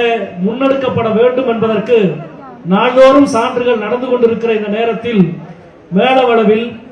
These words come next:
அரசியல் சாசனம் வழங்கி இருக்கின்ற ஒரு ஜனநாயக உரிமையை நிலைநிறுத்துகிற போரிலே தங்களது உயிரை துறந்த தியாகிகளை நினைவு கூர்வது என்பது ஜனநாயகத்தினுடைய உயிர்ப்பான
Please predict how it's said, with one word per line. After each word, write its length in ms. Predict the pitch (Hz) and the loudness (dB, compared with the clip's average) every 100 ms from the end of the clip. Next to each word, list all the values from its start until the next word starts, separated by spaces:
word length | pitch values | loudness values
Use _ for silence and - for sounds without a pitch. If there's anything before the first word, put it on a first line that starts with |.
| - - - 196 | -20 -20 -8 -4
அரசியல் 420 | 254 - 262 254 | -4 -2 -4 -4
சாசனம் 440 | 247 233 233 226 208 | -4 -4 -6 -6 -4
வழங்கி 300 | 240 254 247 | -4 -4 -4
இருக்கின்ற 360 | 226 220 226 220 220 202 190 | -2 -2 -2 0 4 4 2
ஒரு 140 | 202 185 | 0 0
ஜனநாயக 580 | 202 247 254 254 240 220 - | 0 -2 -2 0 2 4 2
உரிமையை 420 | 247 240 240 220 190 185 185 | 2 0 2 4 2 0 0
நிலைநிறுத்துகிற 680 | 214 247 269 254 - 220 233 220 190 - - - - | 0 0 -2 -4 -4 0 2 4 2 0 -10 -12 2
போரிலே 420 | 233 262 254 240 226 | 4 4 6 6 6
தங்களது 360 | 220 220 208 202 190 180 185 | 2 0 4 6 6 4 -2
உயிரை 280 | 220 277 262 - | -4 -2 -2 -2
துறந்த 400 | 240 240 247 196 | 0 0 0 -2
தியாகிகளை 480 | 214 226 226 226 226 190 - - - - 196 | 0 0 0 0 2 0 -2 -12 -16 -6 -2
நினைவு 280 | 254 277 | 0 -2
கூர்வது 360 | 262 254 240 233 | -2 -2 2 2
என்பது 260 | 226 233 247 208 151 - - - - - | 2 0 2 2 0 -6 -18 -20 -20 -4
ஜனநாயகத்தினுடைய 1080 | 190 247 269 269 262 247 233 247 233 226 220 208 190 170 208 | -4 -2 2 2 2 0 -4 -6 -4 -2 0 2 2 0 -4
உயிர்ப்பான 480 | 254 269 269 262 | -2 -2 -2 -2